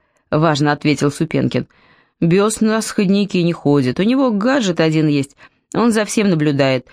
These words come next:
и вполне возможно, что и нас сейчас слышит". "Ага", хмыкнул Костик, "это паранойей называется.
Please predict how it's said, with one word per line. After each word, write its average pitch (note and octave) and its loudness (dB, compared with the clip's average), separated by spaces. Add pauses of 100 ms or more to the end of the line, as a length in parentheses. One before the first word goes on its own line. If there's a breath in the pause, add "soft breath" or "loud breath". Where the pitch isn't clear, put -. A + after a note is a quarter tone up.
(180 soft breath)
и D3 -2
вполне G3+ 0
возможно, F#3 2
что F3 -2
и F3+ 0
нас C3 -2
сейчас F3+ -2
слышит". - -4 (380)
"Ага", D3+ 0
хмыкнул C#3+ 2
Костик, - -4 (300 loud breath)
"это G#3 0
паранойей B3 2
называется. C3+ -2